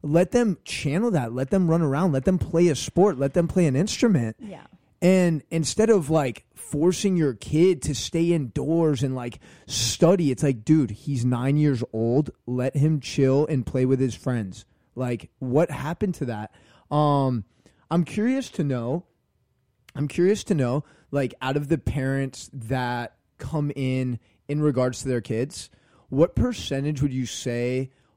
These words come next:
Speaker 1: are actually like, "I want you to help my kid," rather than just, like,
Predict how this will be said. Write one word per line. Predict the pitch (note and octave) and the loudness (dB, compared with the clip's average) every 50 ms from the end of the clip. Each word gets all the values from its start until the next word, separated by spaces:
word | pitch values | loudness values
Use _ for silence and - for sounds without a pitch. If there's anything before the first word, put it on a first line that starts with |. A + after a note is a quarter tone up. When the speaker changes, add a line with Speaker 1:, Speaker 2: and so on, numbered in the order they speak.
| _ _ - | _ _ -4
Speaker 1:
are | B2+ C3 C3 C3 C3 C3 B2+ B2+ B2 B2 B2 B2 A#2+ A2+ G#2+ _ _ _ _ _ _ _ _ _ _ _ _ _ _ _ _ _ _ - | 0 2 2 4 4 4 4 4 2 2 2 2 2 0 -2 _ _ _ _ _ _ _ _ _ _ _ _ _ _ _ _ _ _ -4
actually | C#3 D3 D3+ - - - E3+ D#3 D3+ D#3 D3+ D3 C#3+ C3+ - | -2 -2 -2 -2 -4 -2 0 4 4 4 4 4 2 0 -2
like, | - C3 C3 C3 B2+ - - | -4 -4 -4 -4 -4 -6 -2
"I | - D3 | 0 2
want | D3+ D#3 F#3 G3+ - | 2 2 2 0 0
you | - G3 | 2 2
to | F3 | 2
help | A#2+ A2 - B2 D3 D3+ C#3 - - | 0 -2 -2 0 2 2 2 0 -4
my | - B2+ B2 B2 A#2+ | -6 -4 -4 -4 -6
kid," | G#2 - C#3+ B2 B2+ D3 D#3 C#3 A#2 | -6 -4 -2 0 0 0 0 0 -2
rather | C3 B2+ B2+ C3 C#3 | -4 -2 0 0 0
than | B2+ C3 B2+ | 0 0 -2
just, | A#2+ B2 A#2 - | -2 -4 -6 -4
like, | C3 A#2 G#2+ - _ | -6 -8 -8 -8 _